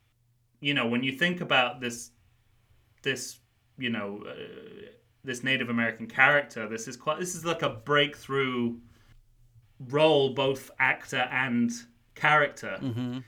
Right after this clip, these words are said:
Speaker 1: But in terms of what he's given to do in this movie, and I don't remember what he had to do in the first film, he's just there to dispense wisdom.
Speaker 2: Yeah, he's, he's there for next to nothing.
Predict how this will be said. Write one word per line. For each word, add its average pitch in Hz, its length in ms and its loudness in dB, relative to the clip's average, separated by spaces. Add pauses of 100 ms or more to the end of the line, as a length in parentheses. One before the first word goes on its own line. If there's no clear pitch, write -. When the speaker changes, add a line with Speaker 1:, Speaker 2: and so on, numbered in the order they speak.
(160)
Speaker 1:
But 165 140 4
in 160 80 2
terms 202 340 2
of 147 120 -2
what 160 160 2
he's 156 140 -4
given 147 300 0
to 127 120 -8
do 156 340 2
in 120 140 4
this 107 200 -4
movie, 104 320 -4
and 110 140 -2
I 117 60 2
don't 139 200 0
remember 120 480 2
what 110 240 -2
he 104 60 -2
had 107 220 -8
to 110 60 -12
do 107 140 -6
in 104 60 -8
the 104 80 -10
first 113 320 -6
film, 98 240 -12 (320)
he's 196 300 -2
just 160 280 0
there 139 280 6
to 131 120 -6
dispense 117 680 -2
wisdom. 101 580 -8 (160)
Speaker 2:
Yeah, 120 420 0
he's, 135 300 -2
he's 147 260 -6
there 156 220 6
for 123 160 0
next 117 220 -2
to - 80 -10
nothing. 101 460 -6